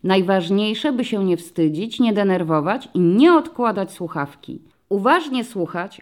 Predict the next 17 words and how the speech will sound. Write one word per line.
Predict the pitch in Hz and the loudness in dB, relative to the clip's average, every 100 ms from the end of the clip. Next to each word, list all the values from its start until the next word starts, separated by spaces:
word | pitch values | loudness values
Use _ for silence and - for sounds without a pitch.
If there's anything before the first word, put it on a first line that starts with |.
| _ | _
o | 285 | 0
co | 330 339 | 0 0
nas | 226 175 | -2 -4
głos | 170 226 247 | -4 -4 -4
zapyta | 202 214 214 151 147 185 285 - | -6 -8 -4 -6 -4 -8 -8 -8
i | 220 | -2
wykonywać | 196 226 190 220 311 254 247 | 0 0 0 0 0 -2 -4
jego | 220 208 | -6 -6
polecenia. | 214 196 196 170 139 139 156 - _ _ _ _ _ - | -4 -4 -4 -6 -8 -8 -12 -18 _ _ _ _ _ -16
Głos | 160 302 381 269 | -2 2 2 0
wyśle | 285 294 233 | -4 -4 -6
do | 214 | -4
nas | 196 185 190 | -6 -6 -8
ratowników, | 190 180 151 190 262 311 | -8 -6 -4 -4 -2 -6
policjantów | - 190 185 - 151 156 240 359 | -4 -6 -6 -6 -4 -4 -4 -8
lub | - | -10
strażaków". | - 453 320 196 - 135 131 | -6 -4 -2 -2 -2 -8 -10